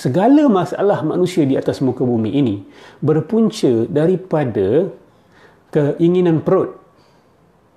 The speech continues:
yang tidak dikawal dan keinginan seks yang tidak dikawal. Menarik,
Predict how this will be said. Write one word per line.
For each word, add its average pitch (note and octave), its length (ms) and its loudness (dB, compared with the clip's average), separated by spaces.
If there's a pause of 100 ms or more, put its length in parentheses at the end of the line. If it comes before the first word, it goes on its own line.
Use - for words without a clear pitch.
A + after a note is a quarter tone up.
yang B2+ 240 -2
tidak A#2+ 320 -2
dikawal - 640 -2
dan C3 400 -2
keinginan D3 640 0
seks - 400 -8
yang A#2 160 -2
tidak G#2+ 160 -2
dikawal. - 400 -12 (1040)
Menarik, B2 260 -2